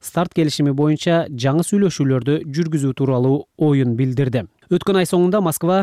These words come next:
Вашингтондо өтө турган ядролук коопсуздук боюнча саммитке катышпоо чечимин жарыялаган. Ири өзөктүк куралы бар державалардын бири болгон Орусиянын мындай кадамына акш тынчсыздануусун билдирген эле.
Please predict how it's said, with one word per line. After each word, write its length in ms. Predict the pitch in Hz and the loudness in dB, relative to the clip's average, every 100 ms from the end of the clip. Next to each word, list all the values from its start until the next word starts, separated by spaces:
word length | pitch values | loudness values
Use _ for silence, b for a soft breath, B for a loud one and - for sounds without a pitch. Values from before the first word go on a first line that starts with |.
| 156 | 0
Вашингтондо 560 | 143 - 160 180 175 165 | -2 -2 0 2 2 0
өтө 140 | 160 | 0
турган 360 | 156 143 151 151 | 0 0 0 -2
ядролук 560 | 143 139 151 156 156 151 | -2 0 0 2 0 -2
коопсуздук 480 | - 165 - 175 - | -2 -2 0 -4 -2
боюнча 320 | 147 143 151 | 0 0 0
саммитке 420 | 135 156 143 - 147 | -2 0 0 -2 -6
катышпоо 420 | - 160 - - | -4 -6 -4 -4
чечимин 380 | 175 185 185 156 | -2 0 2 2
жарыялаган. 540 | 135 127 123 117 107 - b b b - | 2 0 -2 -2 -4 -8 b b b -2
Ири 200 | 143 139 | 2 2
өзөктүк 400 | 139 139 - - | 2 0 -2 -4
куралы 280 | 143 139 135 | -2 0 0
бар 180 | 139 | 0
державалардын 720 | 123 143 131 143 139 135 135 127 | 0 0 0 0 0 0 0 0
бири 220 | 143 139 | 0 0
болгон 300 | 139 131 147 | 0 0 -2
Орусиянын 600 | - 156 160 143 151 139 135 | 0 2 2 0 0 2 2
мындай 240 | 135 139 | 2 0
кадамына 540 | 151 151 160 180 202 202 b b - | 0 2 2 4 2 -2 b b -6
акш 460 | 139 - - - 170 175 | -4 -4 -8 -2 0 0
тынчсыздануусун 760 | 190 170 175 151 135 117 131 | -2 0 -2 2 0 0 0
билдирген 480 | 131 151 147 135 117 | 0 0 0 0 0
эле. 160 | 110 | -2